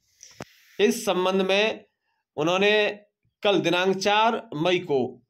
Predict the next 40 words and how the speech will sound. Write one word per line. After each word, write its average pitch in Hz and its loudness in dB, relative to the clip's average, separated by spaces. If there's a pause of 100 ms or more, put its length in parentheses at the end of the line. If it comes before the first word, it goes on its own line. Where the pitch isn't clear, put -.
एक 143 -6
प्रेस 165 -2
नोट 160 -2
जारी 156 0
किया 165 -2
गया, 165 -2
अ, - -10
किया 135 -2
गया 165 -2
था 175 0
उनके 160 -2
द्वारा, 170 2
और 139 0
उसमें 147 -2 (480)
जो 151 -2
पात्रता 190 -2
रखने 180 -2
वाले 170 2
हैं, 165 -2 (320)
जो 156 0
विस्तारित 202 2
सूची 196 0
में 170 2
यानी 165 2
कि 180 -4
प्रोविजनल 202 2
लिस्ट 180 2
में 190 2
जिनका 160 0
नाम 151 0
है 175 0
उनको 160 0
एलिजिबिलिटी 165 -2
चेकिंग 156 -2
के 147 -2
लिए 156 0
इनवाइट 123 -2
किया 131 0
है। 175 -2 (480)
और 156 0